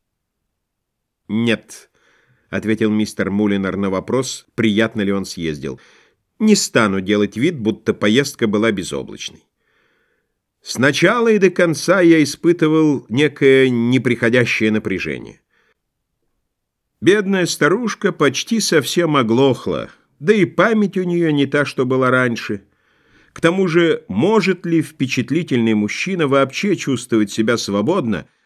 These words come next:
в обществе женщины, которая частенько шлепала его тыльной стороной щетки для волос?» Мистер Мулинер болезненно поморщился, как будто его все еще беспокоила старая рана.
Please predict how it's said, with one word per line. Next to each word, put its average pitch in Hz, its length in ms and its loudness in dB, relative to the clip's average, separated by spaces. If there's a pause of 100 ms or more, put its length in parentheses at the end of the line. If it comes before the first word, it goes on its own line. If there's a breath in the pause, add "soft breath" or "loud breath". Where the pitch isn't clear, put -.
(140)
в 101 120 -4
обществе 123 480 0
женщины, 127 500 0
которая 113 400 0
частенько 117 560 -2
шлепала 120 480 0
его 107 240 2
тыльной 113 420 0
стороной 110 460 -2
щетки 95 460 -6
для 85 180 -6
волос?» - 500 -10 (1700)
Мистер 117 380 -2
Мулинер 104 480 0
болезненно 92 600 -2
поморщился, 185 760 -6
как 160 300 -6
будто 165 280 -6
его 147 280 0
все 139 240 -4
еще 131 220 -4
беспокоила 123 640 -4
старая 113 540 -2
рана. 113 540 -2